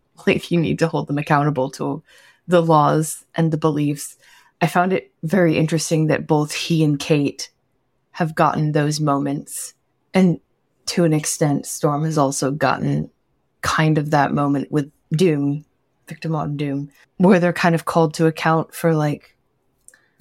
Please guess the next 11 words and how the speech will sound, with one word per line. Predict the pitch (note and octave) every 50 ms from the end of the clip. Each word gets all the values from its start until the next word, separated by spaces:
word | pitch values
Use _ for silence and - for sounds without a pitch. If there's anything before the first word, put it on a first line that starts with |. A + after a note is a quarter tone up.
| - - - _ _
"Well, | - F3 F#3 F#3+ F#3+ F#3 F#3 - - -
what | - F3 F3 F#3 F3+ F3
are | F3 E3+ E3 D#3+
you? | D#3 D3+ D#3 D3+ D3+ D#3 E3 - - -
Who | - - - G3+ F3+
are | F3 E3 D#3+ D#3 D#3
you? | D3+ D3+ D3+ D3 D3 D3 D#3 D#3+ E3 _ _ _ _ _ -
Where | - E3 E3+ E3+ E3+ E3+ E3
are |
your | E3 E3 D#3 D#3+
allegiances? | D#3 D#3 D#3 D#3 D#3 D3+ - D3+ D3 - - D#3 D3 D3 D3 D#3 - -